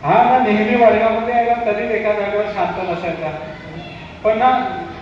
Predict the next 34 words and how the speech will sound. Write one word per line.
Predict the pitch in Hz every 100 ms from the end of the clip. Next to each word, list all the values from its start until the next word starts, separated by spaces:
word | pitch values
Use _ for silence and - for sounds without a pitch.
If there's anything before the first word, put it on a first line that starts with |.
| -
आणि | 214
अभ्यासामध्ये | 226 - 226 233 240 233 233
पण | - 247
एका | 220 247
आम्ही | 226 220 - 175 - 220
कधी | 240 220
टॉपर्समध्ये | 185 - 233 226 220 214
नव्हतो, | 180 170
अभ्यासात | 156 220 226 240 214
टॉपर्समध्ये | 190 233 233 233 233 233
प्रदीप | 196 214 170
असायचा. | - 131 127 - - - - - - -
आणि | 196 247 254 - 220 - 240 - -
प्रदीप | - - -
म्हणजे, | 254 277 277 - - 208
प्रदीपचे | 185 233 - 254
मार्क्स | 226 208 240 226
म्हणजे | 226 226
बेंचमार्क | 208 208 208 233 233
असायचे. | - 165 - - - - - - - - -
जर | 185
ह्याला | - 180 - 220
तीस | 220 214
पैकी | 220 226 240
पंचवीस | 226 190 190 233 214
मिळाले | 220 226 190 185
ना, | 214 185 - - -
तर | 240
आम्हाला | - 220 220 233
कोणाला | 214 220 220
पंचवीसच्या | 208 185 208 220 214
वरती | 185 202
भेटणार | 180 160 156 151
नाही. | 156 -